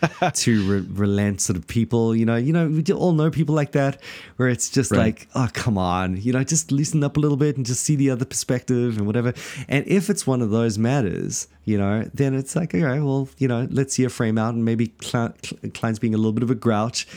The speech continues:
Speaker 2: and, um, you know, we just need to straighten that out." But, you know, in this situation, I think he, the, the rest of the article really does bring out that he's just like, "Listen, this is what's on the table. You need to look at this. And,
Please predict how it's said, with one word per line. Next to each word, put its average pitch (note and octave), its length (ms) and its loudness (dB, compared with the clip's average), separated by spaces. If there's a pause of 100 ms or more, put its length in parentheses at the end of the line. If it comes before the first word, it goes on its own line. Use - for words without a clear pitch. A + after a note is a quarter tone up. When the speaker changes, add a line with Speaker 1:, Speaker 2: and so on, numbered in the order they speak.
(260)
Speaker 2:
and, A2 320 2
um, G#2+ 380 0 (100)
you A#2+ 100 0
know, A2 140 2
we A2+ 140 0
just G#2+ 160 -4
need A#2+ 100 2
to G2 60 0
straighten A2 300 -2
that A2 100 0
out." A#2 180 -2 (360)
But, - 200 2 (200)
you C#3+ 120 2
know, B2 160 2 (340)
in C3 160 2
this E3+ 180 2
situation, A2 560 0
I G#2 60 2
think E3 200 0
he, G#2+ 180 0
the, A2 160 0 (180)
the A2+ 140 0
rest D#3 240 2
of G#2+ 40 0
the G2+ 80 0
article G#2+ 400 0
really C3 400 2
does G#2+ 200 2
bring G#2+ 300 2
out F#2+ 360 -2 (480)
that A2 100 2
he's A#2 120 2
just D3+ 140 0
like, A#2 160 0
"Listen, B2 400 0 (100)
this B2 280 0
is D#3+ 120 0
what's A#2+ 200 0
on G#2+ 100 2
the F2+ 80 -2
table. F#2+ 560 -2 (380)
You A2+ 100 2
need C3+ 140 2
to A2+ 60 2
look A2+ 260 0
at - 100 -2
this. F2+ 340 -2
And, G2 240 -4